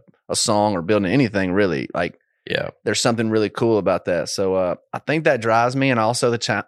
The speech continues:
Speaker 1: <clears throat> the challenge. Some days it's not easy to write songs. You know, some
Speaker 2: Yeah,
Speaker 1: days I'll
Speaker 2: obviously.
Speaker 1: leave feeling
Speaker 2: Yeah.
Speaker 1: like, "Can I even do this anymore? Like, I am a piece of," you know, and it's just like
Speaker 2: It's every artist.
Speaker 1: and
Speaker 2: Yeah.
Speaker 1: I mean, and then the next week you show up again and you,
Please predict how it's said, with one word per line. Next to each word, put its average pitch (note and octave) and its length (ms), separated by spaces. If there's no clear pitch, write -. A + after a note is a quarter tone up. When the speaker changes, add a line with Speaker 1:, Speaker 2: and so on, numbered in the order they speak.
Speaker 1:
<clears throat> - 120
the B2+ 320
challenge. A#2 420
Some B2+ 160
days B2+ 180
it's G#2+ 80
not A2+ 160
easy A#2 160
to F#2 60
write F2+ 220
songs. E2+ 460
You G2+ 120
know, A2 120
some A#2+ 180
Speaker 2:
Yeah, B2 100
Speaker 1:
days A#2+ 100
I'll A#2+ 60
Speaker 2:
obviously. A2 220
Speaker 1:
leave A2+ 120
feeling A#2 260
Speaker 2:
Yeah. A2+ 40
Speaker 1:
like, - 180
"Can A#2 140
I A2+ 100
even G#2 200
do E2+ 160
this F#2 180
anymore? A2 320
Like, A2+ 220
I G2+ 160
am C#2+ 140
a - 60
piece - 380
of," - 140
you G#2+ 80
know, F#2 260
and A#2 160
it's B2 140
just A#2 240
like G#2+ 380
Speaker 2:
It's - 220
every E2+ 240
artist. B1+ 440
Speaker 1:
and D#3+ 160
Speaker 2:
Yeah. D2+ 140
Speaker 1:
I D3 80
mean, D#3+ 340
and D3+ 120
then D#3 140
the D3+ 80
next D3+ 260
week C#3+ 280
you A#2+ 60
show B2+ 260
up C3 80
again B2 340
and A2+ 180
you, G#2 160